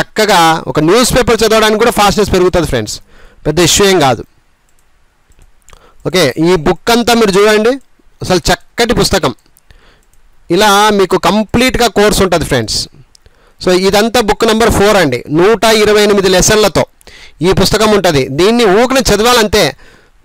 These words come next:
క్యాజిల్, నెస్టిల్, యాజన్, మాయిసన్, ఫాస్టన్, లిజన్, లిజనర్, లిజనింగ్, విజిల్, విజిలర్, క్యారెక్టర్, చైర్,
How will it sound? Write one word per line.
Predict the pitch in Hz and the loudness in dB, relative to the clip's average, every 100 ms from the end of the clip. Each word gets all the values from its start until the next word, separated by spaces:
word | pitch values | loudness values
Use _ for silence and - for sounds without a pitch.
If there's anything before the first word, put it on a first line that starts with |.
| - - - - | -20 -20 -20 -4
క్యాజిల్, | 175 170 175 147 - _ _ _ _ _ _ _ | 0 2 2 0 -4 _ _ _ _ _ _ _
నెస్టిల్, | 139 165 160 185 170 113 - _ 135 | -4 -2 0 0 0 -2 -8 _ -8
యాజన్, | 143 165 160 165 110 - - _ _ - - 139 | -2 0 2 0 -2 -8 -20 _ _ -20 -12 -2
మాయిసన్, | 165 180 - 165 110 - _ _ - - | 0 0 0 -2 -4 -10 _ _ -8 0
ఫాస్టన్, | 170 170 180 160 104 135 _ _ _ - | 2 2 0 -2 -4 -14 _ _ _ -10
లిజన్, | 135 156 175 165 110 - - - | -4 0 2 0 -2 -10 -20 -8
లిజనర్, | 139 147 175 175 117 - - - | -4 -2 0 0 -2 -8 -18 -6
లిజనింగ్, | 147 147 185 139 107 _ 139 | -2 0 2 0 -4 _ -4
విజిల్, | 143 180 123 - _ _ _ _ _ - | 0 0 -2 -6 _ _ _ _ _ -6
విజిలర్, | 147 185 170 110 - - - _ _ | -2 2 0 -2 -12 -20 -20 _ _
క్యారెక్టర్, | 165 170 160 185 143 107 120 - | -2 -2 0 0 0 -4 -8 -2
చైర్, | 170 170 | 2 2